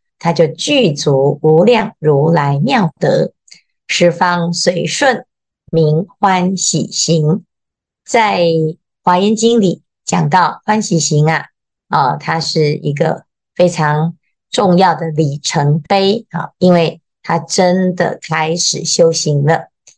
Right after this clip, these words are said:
我们学习佛法，总是以为啊，自己好像听了几句佛法就能够讲，就以为自己做到了。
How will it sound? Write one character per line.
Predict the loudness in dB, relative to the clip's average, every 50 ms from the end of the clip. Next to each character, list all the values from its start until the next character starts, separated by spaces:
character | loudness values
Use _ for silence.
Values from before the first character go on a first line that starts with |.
| _ _ _ _ _ _ _ _ _ _ _ _ _ _ _ _ _ 0
我 | 2
们 | 4 4 4 4 2 2 0 -4 _ _
学 | -12 -6 -2 0 0 2
习 | 0 0 -2
佛 | -2 0 -2 -2 0
法， | -2 -4 -6 -8 -12 _ _ _ -4
总 | -2 0 0 0 0
是 | -2 -2 -2 -2
以 | -2 0 0 0 0
为 | 0 0 2 2 0
啊， | 0 -2 -4 -10 _ _ _
自 | -4 -2 -2 -2
己 | -2 -2 -4 -4 -6 -8
好 | -8 -6 -4 -4 -4 -4
像 | -4 -2 -2 -2 -2 -2 -6 -8 -6
听 | -2 0 2 4 4
了 | 2 2 0 -4 -8 _ _ _ _ _ _ _ _ _ _
几 | -4 -2 -2 -2
句 | -2 -4 -4 0 0 0 0
佛 | 0 0 0 0 2
法 | 2 0 -2 -4 -6 -16 _ _ _ _ _ _ _ -4
就 | 0 2 2 2
能 | 2 2 0 0
够 | 0 0 0 0 -2 -4 -8 _ _
讲， | -4 0 0 2 2 0 -2 -2 -2 0 -2 -2 -4 _ _ _ _ _ _ _ _
就 | 2 2 2
以 | 4 2 2
为 | 0 0 0 0
自 | 0 -2 -2
己 | -2 -2 -2
做 | -2 -2 -2
到 | 0 0 -2 -2 -2
了。 | -4 -8